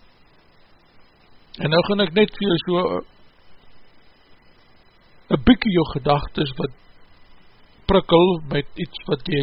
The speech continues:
lang al weet, maar wat van nou van toepassing is, terwyl ons nou besig is om hieroor te praat. Kan jy onthou wat het gebeur toe Jesus aan die kruis op Golgotha gesterf het? Daar was 'n geweldige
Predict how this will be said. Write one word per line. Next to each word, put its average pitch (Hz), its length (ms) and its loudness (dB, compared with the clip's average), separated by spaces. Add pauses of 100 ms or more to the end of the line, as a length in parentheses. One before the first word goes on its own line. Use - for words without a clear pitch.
lang 147 220 0
al 147 180 -2
weet, 151 220 -4 (1080)
maar 156 100 2
wat 151 200 0
van 147 120 -4
nou 143 180 2 (140)
van 143 180 -8
toepassing 156 600 -4
is, 156 120 -6
terwyl 139 340 -6
ons - 180 -10
nou 127 120 -6 (280)
besig 147 400 2
is 123 160 -8
om 123 120 -10
hieroor 147 280 -4
te 127 200 -6
praat. 131 320 -4 (280)
Kan 185 160 -4
jy 196 120 -2 (120)
onthou 190 240 2
wat 180 220 0
het - 220 -6
gebeur 151 360 4 (800)
toe 151 80 2
Jesus 156 480 2
aan 139 160 -6
die 143 80 -6 (140)
kruis 160 320 4 (800)
op 147 220 0
Golgotha 147 500 0
gesterf 127 560 -6
het? 143 160 -12
Daar 151 200 2
was 185 180 2
'n 147 160 -6
geweldige 180 840 2